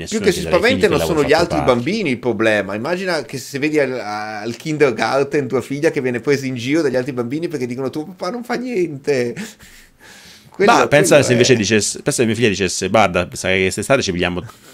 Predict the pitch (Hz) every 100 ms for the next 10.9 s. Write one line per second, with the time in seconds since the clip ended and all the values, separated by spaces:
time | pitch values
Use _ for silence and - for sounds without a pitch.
0 | - - 110 107 113 123 110 - 95 92
1 | 92 92 92 90 90 90 87 98 95 95
2 | 87 101 95 92 95 90 87 92 98 87
3 | 90 87 85 - _ - 87 - 85 80
4 | 78 76 76 85 _ - 87 87 - -
5 | 92 98 104 95 92 180 - 175 165 107
6 | - - 104 92 101 - 104 110 - -
7 | - - 101 85 127 104 104 101 104 101
8 | 98 - 110 113 110 - 110 92 92 117
9 | - - 98 92 92 90 92 - 98 98
10 | 104 98 - 85 78 73 82 82